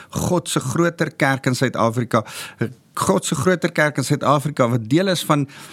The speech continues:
die hele kerk in die wêreld op die oomblik. En die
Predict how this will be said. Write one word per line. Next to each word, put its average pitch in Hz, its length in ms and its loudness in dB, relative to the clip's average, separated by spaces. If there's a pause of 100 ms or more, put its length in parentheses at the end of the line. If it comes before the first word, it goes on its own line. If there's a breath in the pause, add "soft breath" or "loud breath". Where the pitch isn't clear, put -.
(140 loud breath)
die 160 320 4
hele 240 320 4
kerk - 560 -4 (1040 soft breath)
in 156 380 4 (360 soft breath)
die 123 240 4
wêreld 151 800 2
op 127 240 2
die 139 140 6
oomblik. 147 580 0 (580 soft breath)
En 185 120 6
die 190 100 4